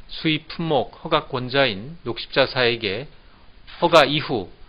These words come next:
위해성 관리 계획을 통해 신경계 안전성을 지속적으로 관찰하고 이상 사례도 계속해서 수집하여 평가하도록 권고하였습니다. 저희 식약처는 자체 심사 결과와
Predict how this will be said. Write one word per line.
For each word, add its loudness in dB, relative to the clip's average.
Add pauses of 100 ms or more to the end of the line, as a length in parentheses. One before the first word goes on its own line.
(200)
위해성 0
관리 4
계획을 0
통해 -6 (280)
신경계 0
안전성을 -2 (260)
지속적으로 0
관찰하고 -6 (360)
이상 -2
사례도 -2 (340)
계속해서 0
수집하여 -4
평가하도록 -2 (260)
권고하였습니다. -8 (1700)
저희 2
식약처는 2 (280)
자체 0
심사 2
결과와 2